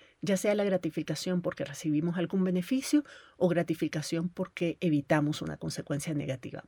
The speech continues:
pero la queremos ya. Entonces, mientras más fácil y más gratificante sea la tarea, pues más motivada vamos a estar de hacerla. Por eso es tan difícil pasar,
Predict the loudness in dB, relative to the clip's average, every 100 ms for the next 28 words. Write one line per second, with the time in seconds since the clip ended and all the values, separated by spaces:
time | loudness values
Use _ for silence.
0 | 0 4 4 4 4 4 4 0 -2 -2
1 | -2 _ _ _ _ _ -20 -20 _ _
2 | -2 0 4 2 2 -2 -2 -10 _ -2
3 | 0 2 -2 0 0 0 -4 -6 -4 -6
4 | -6 -2 0 0 0 -2 -4 -4 -4 -2
5 | -2 -4 -4 -2 -2 -2 0 2 0 -2
6 | -8 -10 _ -2 -2 0 -2 0 0 0
7 | 0 0 0 -2 -4 -6 -4 -6 -4 -6
8 | -6 -8 -12 _ _ -20 -20 -20 _ -2
9 | 0 0 -2 -6 -6 -2 0 -2 -4 -4
10 | -4 -4 -4 -2 -4